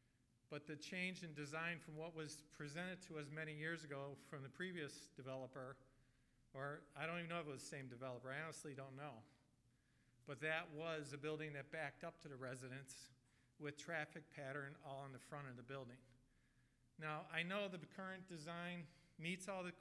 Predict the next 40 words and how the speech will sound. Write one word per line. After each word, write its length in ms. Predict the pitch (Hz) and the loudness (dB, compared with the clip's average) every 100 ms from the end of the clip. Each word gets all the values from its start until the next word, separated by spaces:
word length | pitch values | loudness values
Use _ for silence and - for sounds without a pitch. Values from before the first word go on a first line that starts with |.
| - 175 | -6 -2
ordinance 360 | 165 170 - | 0 0 -4
requirements. 800 | 165 - 165 170 170 165 170 - - - - - - - - - - - - | -8 -4 -2 -2 -2 -4 -6 -12 -16 -20 -20 -20 -20 -20 -20 -20 -20 -20 -14
I, 60 | 160 - - 143 | -12 -12 -14 -8
the 80 | 135 | -2
drive 380 | 160 180 185 185 - - - | 4 4 4 0 -10 -16 -4
pattern, 520 | 180 175 180 180 175 | 0 2 0 -2 -2
the, 160 | 147 139 147 | -2 -2 -2
the 20 | 156 | 2
way 160 | 180 | 4
the 80 | 175 - | 2 0
curbs 300 | 190 180 170 | 2 2 2
are 80 | 180 | -6
cut, 280 | - 196 175 - | -2 0 0 -2
those 200 | 180 180 | -2 0
are 100 | 180 | 0
all 180 | 180 - | 2 0
set 480 | - - - 170 175 | -2 -4 0 -2 -2
in 80 | 151 | -6
stone 400 | - 160 165 170 | -4 -2 -2 -2
the 140 | 156 | 0
way 140 | 151 156 | 2 4
they 120 | 147 | 4
are 300 | 160 175 160 | 6 4 2
just 220 | 156 147 - | -2 -6 -6
because 340 | 147 160 147 | -6 -4 -2
the 100 | 147 | -2
way 280 | 147 156 156 | 0 0 0
the 100 | 147 - | -6 -8
county 360 | 170 175 175 170 | -6 -2 -2 -4
and 100 | 151 | -6
the 40 | |
village 280 | 147 156 143 151 | -6 -4 -4 -4
need 100 | 143 | -6
to 60 | 135 | -4
work 200 | 139 - | -6 -6
together. 360 | 147 135 110 - - - - - - - - - - - - | -4 -4 -4 -10 -20 -20 -20 -20 -20 -20 -20 -20 -20 -12 -6
I 80 | 143 | -4
just 200 | 151 175 | -2 0
want 240 | 175 | 0
to 80 | 160 | -2